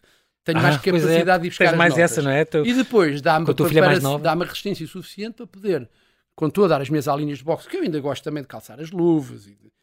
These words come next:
Speaker 1: enfim, gosto, aquilo dá-me prazer, transfiguro-me um pouco quando calço as luvas e estou a treinar. Depois volto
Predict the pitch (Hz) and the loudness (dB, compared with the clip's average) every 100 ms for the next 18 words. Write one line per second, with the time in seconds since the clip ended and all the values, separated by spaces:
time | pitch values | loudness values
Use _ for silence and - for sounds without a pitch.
0 | - 311 135 - _ _ _ - 165 214 | -8 -8 -8 -14 _ _ _ -6 2 2
1 | - - 160 180 160 170 160 165 160 165 | 0 -12 -12 -6 0 0 0 -4 -2 -2
2 | 151 180 190 - 185 156 220 180 156 - | -4 -2 -2 -2 -8 -4 -2 0 -2 0
3 | 190 - _ _ _ - 170 - 160 160 | -4 -4 _ _ _ -8 -6 -4 -4 -4
4 | 135 202 170 151 160 151 131 117 98 _ | -4 -4 -4 -8 -10 -12 -14 -18 -20 _
5 | _ - 202 349 208 240 262 - | _ -18 -4 -2 2 0 0 -6